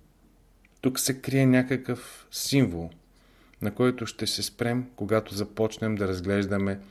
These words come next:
Евангелието на Йоанна. Също е забележително, че и майка му, и братята му вървят с него. Кои са братята му?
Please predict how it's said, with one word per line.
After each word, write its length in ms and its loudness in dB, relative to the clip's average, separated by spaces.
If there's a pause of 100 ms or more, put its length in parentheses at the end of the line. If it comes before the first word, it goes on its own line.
(320)
Евангелието 720 0
на 120 -4
Йоанна. 360 -4 (1800)
Също 340 2
е 60 8
забележително, 880 2
че 140 0
и 80 2
майка 420 2
му, 120 -2
и 60 -2
братята 440 0
му 180 0
вървят 340 -2
с 120 -4
него. 280 -6 (640)
Кои 220 4
са 160 4
братята 480 -4
му? 120 -12